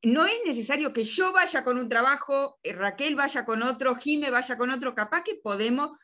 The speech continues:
bueno, yo ya estoy trabajando con, con un agente, pero, digamos, hay una oportunidad, bueno, eh, ¿quiénes vamos? Ayudémonos entre nosotros a, a preparar trabajos, a, eh, digamos,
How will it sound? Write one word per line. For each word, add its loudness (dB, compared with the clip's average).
bueno, 2
yo 0
ya -2
estoy -4
trabajando 4
con, -4
con 0
un 6
agente, 2
pero, -6
digamos, 2
hay 4
una 0
oportunidad, 2
bueno, 2
eh, -10
¿quiénes 2
vamos? 2
Ayudémonos -2
entre -4
nosotros -4
a, -4
a -2
preparar 2
trabajos, 2
a, -10
eh, -10
digamos, -2